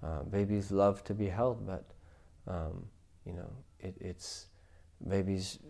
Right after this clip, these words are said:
at, at an early age, yes, in general, the, the more you hold them, the more that you touch them, the more, um, but, um,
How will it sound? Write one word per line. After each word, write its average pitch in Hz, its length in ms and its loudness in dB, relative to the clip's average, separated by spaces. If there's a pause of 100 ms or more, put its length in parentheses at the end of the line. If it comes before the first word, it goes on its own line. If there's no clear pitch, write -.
(100)
at, - 220 0
at 95 140 2
an 95 220 2
early 98 320 2
age, 107 380 4
yes, 104 300 6
in 95 200 -2
general, 101 500 2 (520)
the, 90 160 -2 (120)
the 95 80 -2
more 95 240 0
you 95 140 -2
hold 95 260 -2
them, 95 200 -2
the 90 60 0
more 95 240 0
that 92 220 -4
you 98 60 -8
touch - 340 -6
them, 95 180 -2
the 92 80 -2
more, 92 340 -2 (480)
um, 82 360 -2 (480)
but, 95 440 -2 (520)
um, 90 260 -6